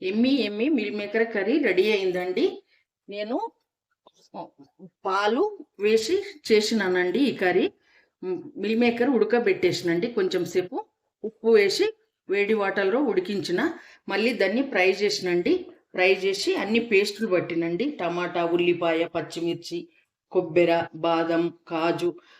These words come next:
అన్ని పేస్ట్ చేసి కర్రీ చేసినానండి. ఇప్పుడు మిల్ మేకర్ కర్రీ రెడీ అయిపోయిందండి. ఈ కర్రీ చాలా బాగుంటదండి, అన్నంలోకి, చపాతీలోకి, దోశలోకి, పుల్కలోకి, పూరికి, వైట్ రైస్, బగారా రైస్, ఎటువంటి రైస్కైనా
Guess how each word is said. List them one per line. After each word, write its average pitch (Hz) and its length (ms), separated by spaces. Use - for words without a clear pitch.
అన్ని 220 200
పేస్ట్ 196 360
చేసి 180 300
కర్రీ 220 180
చేసినానండి. 165 640
ఇప్పుడు 214 260
మిల్ 208 240
మేకర్ 220 340
కర్రీ 202 280
రెడీ 185 240
అయిపోయిందండి. 185 680
ఈ - 20
కర్రీ 208 200
చాలా 196 280
బాగుంటదండి, 180 680
అన్నంలోకి, 185 640
చపాతీలోకి, 180 720
దోశలోకి, 175 640
పుల్కలోకి, 196 720
పూరికి, 202 560
వైట్ 196 320
రైస్, 185 260
బగారా 175 280
రైస్, - 140
ఎటువంటి 240 420
రైస్కైనా 202 600